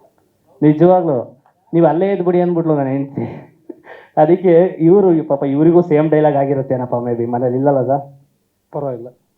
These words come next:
Speaker 1: ಹಾ?
Speaker 2: ಎಂಟುನೂರು ಕಾಲ್ ಅಲ್ಲ, ಸಾವಿರ ಕಾಲ್ ಮಾಡಿದ್ರು ಮನುಗೋಸ್ಕರ ಒಂದು ಒಳ್ಳೆ ಸಿನಿಮಾಗೋಸ್ಕರ.
Speaker 1: ಹೇ, thank you sir, thank you sir, thank you sir. ಒಟ್ನಲ್ಲಿ ಒಂದು ಗಂಟೆ ರಾತ್ರಿ ಆಗಲಿ, ನಾಲ್ಕು ಗಂಟೆ ರಾತ್ರಿ ಆಗಲಿ,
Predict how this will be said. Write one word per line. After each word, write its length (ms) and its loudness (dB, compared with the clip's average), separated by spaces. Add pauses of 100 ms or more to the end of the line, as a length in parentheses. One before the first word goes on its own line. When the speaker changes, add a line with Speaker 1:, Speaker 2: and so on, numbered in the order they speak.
Speaker 1:
ಹಾ? 220 -2
Speaker 2:
ಎಂಟುನೂರು 340 -6
ಕಾಲ್ 260 -4
ಅಲ್ಲ, 220 -6
ಸಾವಿರ 320 0
ಕಾಲ್ 240 -4
ಮಾಡಿದ್ರು 340 -4
ಮನುಗೋಸ್ಕರ 640 -6
ಒಂದು 200 -8
ಒಳ್ಳೆ 160 -6
ಸಿನಿಮಾಗೋಸ್ಕರ. 540 -8
Speaker 1:
ಹೇ, 200 2
thank 420 0
you 120 0
sir, 200 -2
thank 200 2
you 100 -2
sir, 120 -4
thank 160 -2
you 100 -6
sir. 100 2
ಒಟ್ನಲ್ಲಿ 680 0
ಒಂದು 440 0
ಗಂಟೆ 280 -2
ರಾತ್ರಿ 320 0
ಆಗಲಿ, 200 0
ನಾಲ್ಕು 400 0
ಗಂಟೆ 160 -2
ರಾತ್ರಿ 300 -2
ಆಗಲಿ, 500 -6